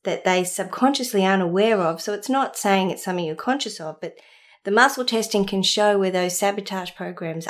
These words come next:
are and how to clear them. And sometimes it is just awareness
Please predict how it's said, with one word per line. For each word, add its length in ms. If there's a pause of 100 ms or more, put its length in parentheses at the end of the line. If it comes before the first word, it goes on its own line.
are 420 (640)
and 140
how 180
to 80
clear 360
them. 260 (440)
And 160
sometimes 500
it 100
is 280
just 300
awareness 880